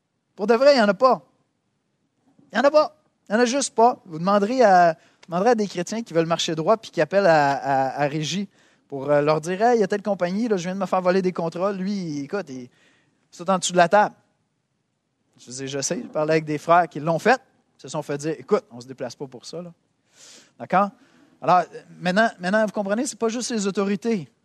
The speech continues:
c'est tout le monde, c'est partout. Donc, c'est là partout. D'accord ?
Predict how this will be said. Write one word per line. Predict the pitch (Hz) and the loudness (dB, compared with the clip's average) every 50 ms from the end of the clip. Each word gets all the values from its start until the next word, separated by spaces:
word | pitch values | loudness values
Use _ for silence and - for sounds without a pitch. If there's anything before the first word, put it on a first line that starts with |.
| _ _ | _ _
c'est | - - - | -18 -18 -12
tout | - 190 180 | -10 -8 -4
le | 185 | 0
monde, | 190 208 220 202 160 | 2 2 2 0 -2
c'est | - 151 | -8 -8
partout. | 139 - 160 185 - - 214 202 160 - _ _ _ _ _ _ _ _ _ _ _ _ _ - | -4 -4 -4 -4 -4 -8 -8 -8 -8 -10 _ _ _ _ _ _ _ _ _ _ _ _ _ -10
Donc, | 180 208 - | -8 -8 -4
c'est | - 202 196 | 0 2 4
là | 214 247 | 4 4
partout. | 233 - - 190 170 - - _ 202 190 - - _ _ _ _ _ _ _ _ _ _ _ _ _ _ _ _ _ | 2 2 0 0 0 0 -6 _ -8 -8 -8 -12 _ _ _ _ _ _ _ _ _ _ _ _ _ _ _ _ _
D'accord ? | 131 123 - 165 156 131 104 | -20 -8 -4 -2 -2 -2 -2